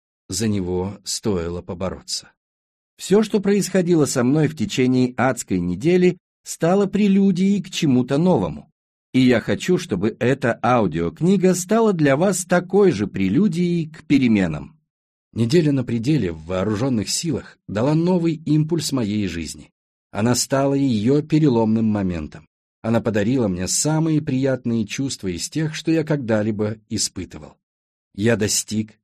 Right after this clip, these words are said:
результата, я получил признание. Никогда раньше моя повседневность не менялась так кардинально. Этот опыт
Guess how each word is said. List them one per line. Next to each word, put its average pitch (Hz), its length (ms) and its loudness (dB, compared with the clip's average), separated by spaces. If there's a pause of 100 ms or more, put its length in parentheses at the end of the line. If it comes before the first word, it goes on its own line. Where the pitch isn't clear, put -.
(140)
результата, 98 720 -6 (360)
я 107 220 0
получил 98 680 -8
признание. 80 680 -8 (360)
Никогда 147 480 0
раньше 131 400 0
моя 113 220 -2
повседневность 117 840 -4
не 147 160 4
менялась 151 580 2
так 110 300 -4
кардинально. 90 680 -6 (680)
Этот 113 340 0
опыт 127 300 -4